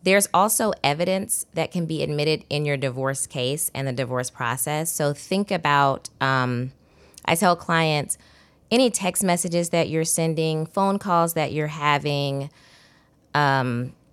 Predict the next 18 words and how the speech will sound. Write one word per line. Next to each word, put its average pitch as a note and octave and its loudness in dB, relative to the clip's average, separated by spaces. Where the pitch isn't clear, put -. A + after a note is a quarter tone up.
anything G#3+ 4
that's D#3+ 2
really F3+ 0
written C#3+ 0
and C3 -2
can, D3 -4
could F3+ -2
be E3+ 0
considered D3+ 0
evidence, C3+ 0
or E3 6
potentially E3 -2
audio E3 4
recordings G#2+ -4
or B2+ -2
voice G#3 0
recordings F#2+ -4
or A2+ -4